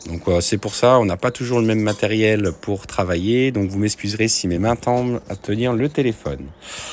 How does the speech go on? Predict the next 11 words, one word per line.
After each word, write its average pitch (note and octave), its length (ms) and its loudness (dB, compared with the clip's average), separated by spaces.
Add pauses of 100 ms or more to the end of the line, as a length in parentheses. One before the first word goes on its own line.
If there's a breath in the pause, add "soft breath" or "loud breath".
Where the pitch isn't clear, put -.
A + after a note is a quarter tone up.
(440 loud breath)
Alors, B2 500 0 (140)
déjà C3 300 0
ce F3+ 100 -4
qu'on C3+ 140 -4
te B2 100 -4
dit, C3+ 220 -2
c'est - 180 -2
que A2+ 140 -2
clairement A#2+ 400 0
pour - 160 -6
toi, C3 260 -2